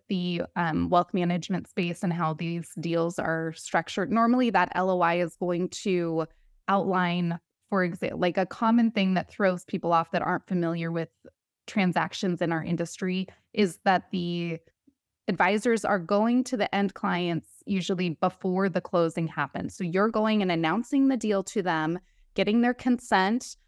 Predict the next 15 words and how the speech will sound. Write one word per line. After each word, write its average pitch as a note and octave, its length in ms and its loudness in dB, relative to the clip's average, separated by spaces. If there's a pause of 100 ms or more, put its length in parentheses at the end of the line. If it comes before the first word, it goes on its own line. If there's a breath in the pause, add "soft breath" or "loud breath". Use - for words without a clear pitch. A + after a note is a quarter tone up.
(140)
whatever F#3+ 380 2
that F#3 320 2
may G3+ 240 2
mean F#3+ 320 2
for G3 160 -4
the E3 120 0
p-, F3+ 140 -8 (120)
specific F#3+ 680 -4
deal, F3+ 380 0 (240 soft breath)
and G3 340 4
then A3 340 4
you're G3+ 200 2
closing. E3 680 -2 (240)
And F#3+ 220 2
that, G#3 340 2